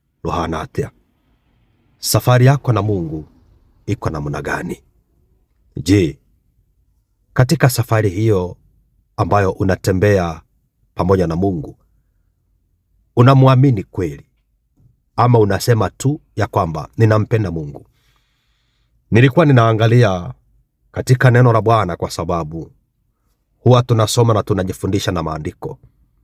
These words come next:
Safari ya Ibrahimu. Ibrahimu alianza safari yake na Mungu, ama Ibrahimu alipoanza safari yake na Mungu, alipotamani kumjua Mungu, na kumjua Mungu ni kwa mtu individual.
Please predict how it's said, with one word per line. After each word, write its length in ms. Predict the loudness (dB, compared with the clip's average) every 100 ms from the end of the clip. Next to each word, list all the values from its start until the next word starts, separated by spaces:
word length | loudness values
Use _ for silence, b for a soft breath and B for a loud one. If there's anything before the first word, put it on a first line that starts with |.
| _ _
Safari 380 | -4 0 2 2
ya 60 | 2
Ibrahimu. 460 | -2 -2 -2 -4 -10 _ _ _ _ _ _ _ _ _ _ -2
Ibrahimu 600 | 2 2 4 4 4 2
alianza 380 | 2 4 4 2
safari 720 | -2 -2 0 0 -2 -4 -8 _ _ _ _ 0
yake 300 | 0 0 -2
na 100 | -2
Mungu, 380 | -4 -6 -10 _
ama 300 | 2 4 2
Ibrahimu 680 | 0 0 2 4 4 2 0
alipoanza 800 | 0 0 2 0 0 0 0 -2
safari 600 | -6 -4 -2 -2 -4 -8 _ _ _ _ _ _ 0
yake 320 | 2 2 0
na 120 | 0
Mungu, 380 | -2 -4 -8 -8 0
alipotamani 880 | 2 4 0 2 2 2 0 -6
kumjua 460 | -4 0 2 2 2
Mungu, 400 | 0 -4 -8 -16 _ _ _ _ _ _ 0
na 220 | 2 2
kumjua 440 | 2 2 4 4
Mungu 260 | 4 4 2
ni 80 | 2
kwa 180 | 0
mtu 260 | 0 0 0
individual. 500 | 0 -4 -6 -10